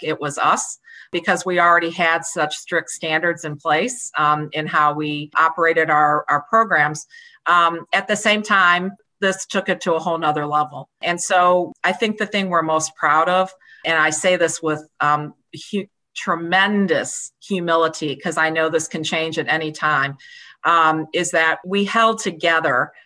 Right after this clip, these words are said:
uh, as an organization and as, as a system, as we were under incredible stress and continue to be. This is not over yet for our, our chapters and,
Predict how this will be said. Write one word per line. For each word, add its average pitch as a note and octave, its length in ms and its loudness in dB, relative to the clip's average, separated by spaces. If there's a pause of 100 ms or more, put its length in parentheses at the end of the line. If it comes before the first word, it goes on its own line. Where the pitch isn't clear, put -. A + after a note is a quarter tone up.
(120)
uh, E3 140 2
as E3+ 180 2
an F3 80 -4
organization E3 680 0
and D#3 120 -2
as, D3+ 260 -4
as E3 200 0
a D3+ 60 -4
system, D#3 560 -4
as D#3 220 -2
we E3+ 180 -2
were D#3+ 320 2
under D#3 600 2
incredible F3+ 640 0
stress D3 560 -2 (340)
and F3+ 160 -2
continue B3 440 0
to D3+ 100 0
be. A2 360 -10
This F#3 200 -2
is F#3+ 140 -6
not E3+ 200 2
over F3 280 0
yet B2+ 320 -4
for D#3 100 0
our, C#3 180 2 (120)
our D3+ 140 2
chapters D3+ 600 -4
and, D3 220 -12